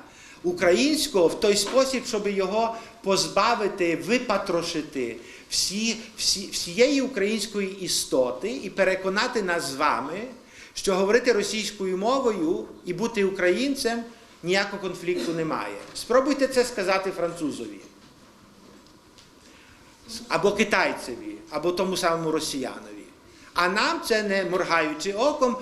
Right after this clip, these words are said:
говорить, що це нормально. Отже, за такого стану речей,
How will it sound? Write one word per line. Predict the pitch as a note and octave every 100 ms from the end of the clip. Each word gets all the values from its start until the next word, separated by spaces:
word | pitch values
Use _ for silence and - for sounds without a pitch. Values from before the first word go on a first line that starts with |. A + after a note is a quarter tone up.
| -
говорить, | C#3 F3 F3+ A3 B3+
що | - F3+
це | F#3
нормально. | G3 G3+ F3+ B2+ A2 - - - - - - - -
Отже, | G#3 A3+ B3 A#3 - - - - - _ _ _ _ _ _ - -
за | C3+ A3
такого | A#3 A#3+ C4+ C4+ C4+
стану | C4 - A#3 A#3 G#3+
речей, | G3+ - C3+ A#2